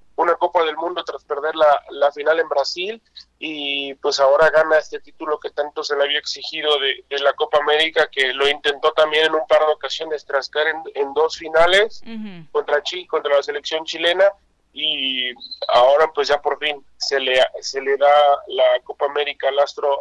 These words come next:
Speaker 1: argentino, y, y sin duda la, a muchos no les agradó, la decisión fue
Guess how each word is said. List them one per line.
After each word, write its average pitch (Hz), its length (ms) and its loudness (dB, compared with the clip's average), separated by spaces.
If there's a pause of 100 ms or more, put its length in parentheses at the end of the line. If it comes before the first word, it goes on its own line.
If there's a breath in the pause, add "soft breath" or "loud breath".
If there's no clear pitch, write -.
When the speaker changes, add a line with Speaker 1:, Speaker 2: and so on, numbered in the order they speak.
Speaker 1:
argentino, 151 540 -4
y, 214 100 -6 (200)
y 139 260 -20
sin 185 320 -6
duda 220 220 4
la, 175 280 6
a 147 120 4
muchos 190 320 0
no 196 100 4
les 190 340 -2
agradó, 151 520 0
la 151 580 -2
decisión 160 420 -8
fue 160 320 -4